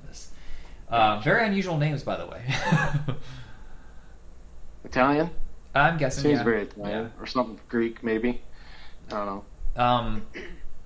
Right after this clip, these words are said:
Speaker 1: but, uh, the, the T V show would give you, like, a lesson in history. Um, and it, each episode was a whole new subject. Sometimes, oh yeah, no, there was two in each episode. That's right,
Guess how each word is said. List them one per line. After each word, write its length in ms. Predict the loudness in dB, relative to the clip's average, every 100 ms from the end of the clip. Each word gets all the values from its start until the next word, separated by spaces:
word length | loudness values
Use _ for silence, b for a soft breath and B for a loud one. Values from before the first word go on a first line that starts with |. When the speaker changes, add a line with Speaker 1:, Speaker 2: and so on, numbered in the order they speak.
| -10 -10 0
Speaker 1:
but, 380 | 4 4 4 0
uh, 540 | 6 8 10 8 4 0 -8 -12 -10 -10 -6
the, 80 | -6
the 240 | -2 -2
T 200 | -2 -4
V 80 | -4
show 440 | 0 4 4 2 -4 -8
would 380 | -8 -2 0 2
give 160 | 0 0
you, 160 | 0
like, 460 | 4 4 2 -4 -8
a 140 | -4 -2
lesson 680 | 2 2 2 -4 -4 -6 -8 b b b b
in 140 | -2
history. 720 | 2 2 2 -2 -6 -6 -8 -8 b b b b b b
Um, 560 | 0 2 4 4 2 -2
and 120 | -2 2
it, 200 | 2 0
each 300 | -2 0 2
episode 280 | 2 2
was 100 | 2
a 40 | 2
whole 180 | 0 0
new 100 | 0
subject. 380 | 2 2 0
Sometimes, 380 | -2 2 2 0
oh 80 | 0
yeah, 120 | 2
no, 200 | 4 4
there 100 | 4
was 140 | 2 0
two 260 | -2 -2
in 60 | -2
each 160 | -4 -4
episode. 320 | -6 -6 -4
That's 220 | -4 -4
right, 340 | -2 -2 -2